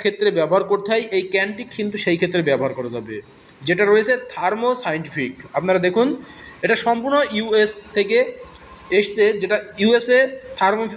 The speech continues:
সায়েন্টিফিক। এটা আপনারা কিন্তু সব থেকে সুবিধাজনকভাবে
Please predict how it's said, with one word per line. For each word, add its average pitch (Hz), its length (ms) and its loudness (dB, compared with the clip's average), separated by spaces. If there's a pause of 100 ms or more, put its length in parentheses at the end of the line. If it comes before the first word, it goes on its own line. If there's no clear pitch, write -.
(160)
সায়েন্টিফিক। 190 460 0 (200)
এটা 180 160 2
আপনারা 190 280 -2
কিন্তু 214 180 -6 (520)
সব 202 260 -2
থেকে 254 220 -2
সুবিধাজনকভাবে 208 640 0